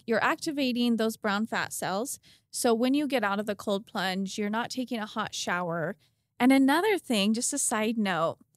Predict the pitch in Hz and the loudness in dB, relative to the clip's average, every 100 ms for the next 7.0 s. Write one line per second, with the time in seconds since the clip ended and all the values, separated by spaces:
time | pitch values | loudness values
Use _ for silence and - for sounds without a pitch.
0 | _ - 277 277 320 330 339 269 220 226 | _ -8 2 2 2 0 0 0 2 2
1 | 247 - 196 196 202 160 185 226 - _ | 2 2 0 0 -4 -2 -2 -2 -6 _
2 | _ _ _ _ 208 233 254 311 285 202 | _ _ _ _ -2 2 4 4 0 2
3 | 196 190 - - 247 294 320 302 277 - | 2 0 -2 -4 -2 -2 -2 -2 -2 -2
4 | 202 214 226 220 214 - 202 202 196 196 | -2 -2 -2 -2 -2 -2 -2 0 0 2
5 | 190 - _ _ _ _ - 285 226 220 | 0 -4 _ _ _ _ -6 0 4 4
6 | 208 208 190 214 220 247 247 233 220 - | 4 0 2 2 4 4 4 2 0 -10